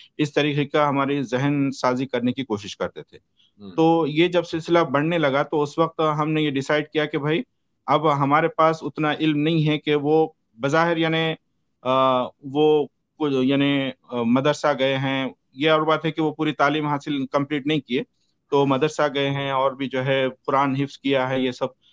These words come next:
Speaker 1: तो हमें ये लगता था कि भाई वो हमारे से ज़्यादा, अ, इल्म ज-, रखने वाले हैं, तो अब हम उनको कन्विंस नहीं कर पा रहे हैं। ल-, तो ये है कि हम अपनी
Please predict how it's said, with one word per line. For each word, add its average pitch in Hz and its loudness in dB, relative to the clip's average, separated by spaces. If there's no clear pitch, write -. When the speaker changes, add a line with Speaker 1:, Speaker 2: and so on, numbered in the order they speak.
Speaker 1:
तो 160 2
हमें 170 0
ये 185 2
लगता 175 0
था 170 0
कि 170 -2
भाई 170 2
वो 170 4
हमारे 165 2
से 160 -6
ज़्यादा, 151 2
अ, 127 -4
इल्म 143 0
ज-, 127 -4
रखने 139 0
वाले 110 0
हैं, 135 -4
तो 156 -2
अब 147 2
हम 160 0
उनको 156 -2
कन्विंस 147 -2
नहीं 156 -2
कर 143 0
पा 135 0
रहे 139 -4
हैं। 156 -6
ल-, 139 -4
तो 147 2
ये 160 2
है 170 2
कि 170 -6
हम 160 -2
अपनी 170 -6